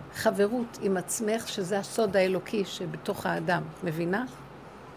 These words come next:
אז את לא בייאוש חלילה, שאין אף אחד ואין כלום. תזהרי מהמקום הזה, כי זה באמת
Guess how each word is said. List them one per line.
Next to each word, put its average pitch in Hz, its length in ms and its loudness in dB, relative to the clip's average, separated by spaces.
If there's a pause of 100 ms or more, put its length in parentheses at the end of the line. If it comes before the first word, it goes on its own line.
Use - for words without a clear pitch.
(340)
אז 185 160 2
את 190 180 0
לא 233 100 8
בייאוש 233 540 4
חלילה, 165 460 2
שאין 180 320 4
אף 165 280 -2
אחד 165 340 2
ואין 170 200 4 (140)
כלום. 160 340 0 (640)
תזהרי 180 500 4
מהמקום 185 540 2
הזה, 175 160 0
כי - 180 2
זה 170 100 2
באמת 185 280 2